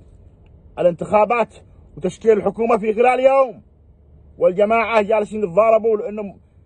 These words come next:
لأنهم بيتض-، ما بيتضاربوش على هم أو، أو ما بيت-، يناقشوش كيف يصلحوا حكومة تخدم الناس، لا، هم بيتضاربوا على المسؤول، على من يقع مسؤول علشان ينهب الناس. السفير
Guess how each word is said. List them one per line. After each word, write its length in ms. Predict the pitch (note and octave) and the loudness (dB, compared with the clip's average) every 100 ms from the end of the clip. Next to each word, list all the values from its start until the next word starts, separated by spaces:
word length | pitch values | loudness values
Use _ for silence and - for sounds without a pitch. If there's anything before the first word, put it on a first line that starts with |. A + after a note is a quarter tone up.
| - | -16
لأنهم 220 | E3+ G#3 | -12 -10
بيتض-، 260 | G3+ F#3 F3 | -6 -6 -4
ما 80 | |
بيتضاربوش 520 | F#3 G3 G3 G#3 G#3 G3 | -4 -4 -4 -4 -6 -8
على 160 | G3 | -4
هم 280 | G3 G3+ F3+ _ _ _ _ _ - | -4 -4 -10 _ _ _ _ _ -8
أو، 80 | D3+ | -4
أو 220 | E3+ E3+ | -2 -4
ما 140 | E3+ | -4
بيت-، 420 | F3+ D#3+ F#3 - D3 _ C#3+ | -8 -10 -14 -18 -20 _ -20
يناقشوش 720 | D#3 C3 F3+ G3 F#3 F3+ - | -20 -14 -4 -2 -2 -6 -8
كيف 180 | G3+ D#3+ | -6 -4
يصلحوا 360 | G#3+ F3+ F3+ | -4 -2 -4
حكومة 280 | G3+ F#3+ G3+ | -4 -2 -2
تخدم 320 | F3+ E3+ G3 | -4 -8 -4
الناس، 320 | G3+ G3+ F#3 | -2 -2 -2
لا، 200 | G#3 G3 - _ - _ _ - | 0 -2 -4 _ -20 _ _ -8
هم 100 | G#3 | -6
بيتضاربوا 540 | A3+ F#3 A#3+ B3 A#3 | -4 -2 0 2 2
على 140 | A3+ A3 | 2 0
المسؤول، 460 | A3+ - A3 A#3 | -2 -6 -8 -6
على 380 | A3+ G3 F#3+ A3 | -6 -8 -2 -2
من 120 | G#3+ | -2
يقع 200 | A3 G#3 | -2 -2
مسؤول 320 | G#3 G#3+ A#3 G#3+ | -2 -4 0 0
علشان 340 | A3 G#3 A3 | 0 0 -2
ينهب 260 | A3 G#3+ G#3+ | 2 2 2
الناس. 560 | G#3+ A#3 A3 - _ _ _ _ _ _ _ _ _ _ _ _ _ _ _ _ - | 0 -2 -4 -8 _ _ _ _ _ _ _ _ _ _ _ _ _ _ _ _ -6
السفير 440 | G3 A3+ G#3 A#3+ | -2 0 0 0